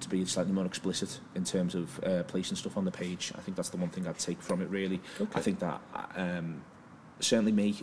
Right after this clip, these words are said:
Speaker 1: um, me more so than Dan. Dan's got more of a background anyway, but also, um, I mean, obviously the script ends up being joint, but the way I, I tend to write is slightly more, um, is not perha-, perhaps quite as prescri-, prescriptive as Dan,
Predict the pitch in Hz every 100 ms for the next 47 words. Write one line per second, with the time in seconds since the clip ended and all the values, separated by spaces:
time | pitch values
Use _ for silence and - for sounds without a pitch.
0 | - 85 95 90 127 131 117 - 104 95
1 | 98 95 95 95 - 90 95 87 85 -
2 | 87 85 87 87 87 85 85 87 - 85
3 | - - - - - - 95 90 87 87
4 | 85 85 - - - 95 92 - 82 -
5 | 90 - 85 - 82 - 82 82 87 90
6 | - 98 92 95 90 92 90 92 - 85
7 | 87 85 85 92 - 90 82 82 87 87
8 | 85 - - - - 85 80 80 80 78
9 | 80 - - - - - - - - -
10 | - - - - - - - - - 98
11 | - 87 92 - 90 90 - 90 - 180
12 | - - - - - 92 - 92 90 95
13 | 87